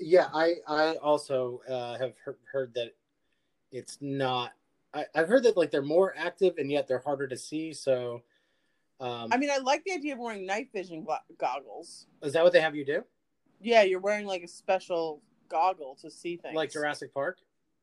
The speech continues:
Speaker 1: Did
Speaker 2: Yeah,
Speaker 1: Disney
Speaker 2: or
Speaker 1: make
Speaker 2: like
Speaker 1: Jurassic Park?
Speaker 2: Yeah, or like Buffalo Bill and Silence of the Lambs.
Speaker 1: Cool. Um,
Speaker 2: <laughs>
Speaker 1: I,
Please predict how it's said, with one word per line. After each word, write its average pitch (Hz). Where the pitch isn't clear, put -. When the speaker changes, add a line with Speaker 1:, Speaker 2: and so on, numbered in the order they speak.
Speaker 1:
Did 143
Speaker 2:
Yeah, 233
Speaker 1:
Disney 180
Speaker 2:
or 196
Speaker 1:
make 190
Speaker 2:
like 190
Speaker 1:
Jurassic 127
Park? 147
Speaker 2:
Yeah, 220
or 185
like 185
Buffalo 185
Bill 180
and 156
Silence 165
of 160
the 160
Lambs. 160
Speaker 1:
Cool. 131
Um, 156
Speaker 2:
<laughs> -
Speaker 1:
I, 196